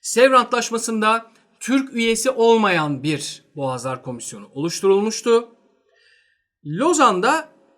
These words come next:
en azından başkanı Türk olan bir, yani Türkiye Cumhuriyeti başkanlığında bir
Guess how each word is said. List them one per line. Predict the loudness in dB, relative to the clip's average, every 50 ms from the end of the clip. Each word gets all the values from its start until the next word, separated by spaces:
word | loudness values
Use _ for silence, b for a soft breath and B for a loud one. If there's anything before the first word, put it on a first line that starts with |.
| _ -4
en | 0 2 4 4
azından | 2 2 0 -2 -2 0 0 0 0 -2 -2 0
başkanı | -2 -2 -2 -4 -6 -2 0 0 0 0 -2 -4
Türk | -6 -2 -2 -2 -2 -4 -6
olan | -4 -2 -2 -2 -2 -2 -4 -4
bir, | -6 -6 -8 -10 -14 -16 -16 -10
yani | -8 -8 -8 -8 -10 -10 -8
Türkiye | -8 -8 -4 0 0 0
Cumhuriyeti | 0 0 -2 -2 -2 -4 -4 -4 -4
başkanlığında | -4 -4 -4 -6 -4 -4 -2 -2 -2 -2 -2 0 0 0 0 0
bir | -2 -4